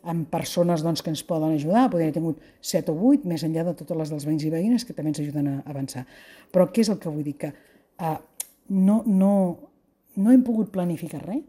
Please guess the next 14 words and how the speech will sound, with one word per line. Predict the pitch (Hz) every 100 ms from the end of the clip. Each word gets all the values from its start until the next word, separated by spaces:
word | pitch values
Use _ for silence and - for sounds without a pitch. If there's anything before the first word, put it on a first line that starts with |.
| -
perquè | 185 190
hem | 165
estat | 180 202
apagant | 185 143 135
focs. | 208 156 - -
I | 170
dic | 226
la | 185
mateixa | 185 - 151
frase, | - 175 160 139 131 - _ _
hem | - 208
estat | - 160
apagant | 147 160 185
focs | 190 165 -